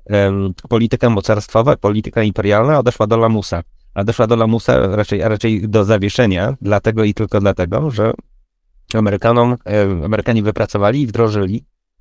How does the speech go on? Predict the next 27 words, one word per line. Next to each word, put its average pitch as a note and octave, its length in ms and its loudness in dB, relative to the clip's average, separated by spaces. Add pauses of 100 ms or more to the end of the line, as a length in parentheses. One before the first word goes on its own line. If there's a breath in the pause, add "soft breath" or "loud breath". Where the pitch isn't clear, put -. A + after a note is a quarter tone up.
(300)
em, G#2 360 -2
system - 560 -4
światowy, G2 560 -2
w - 80 -20
którym B2 440 0 (880)
polityka A2 440 -2
imperialna, G2+ 760 0 (100)
czyli G2 380 -4 (180)
zdobywanie G#2 760 0
zasobów G2+ 440 -2
siłą, G2+ 640 -2 (680)
e, - 100 -4
przestała D#3+ 500 -2
być C#3+ 180 -4
potrzebne, F#2+ 480 -4 (200)
dlatego G2+ 340 -2
że A2 120 -2
wszystkie - 340 -8
państwa, A2 380 -4
które G2+ 220 -2
uczestniczyły G2+ 580 -4
w - 60 -18
glo-, A2 320 -8
w F#2+ 60 -6
globalnej G#2 420 2
wymianie G#2 360 0
towarowej, F#2+ 520 2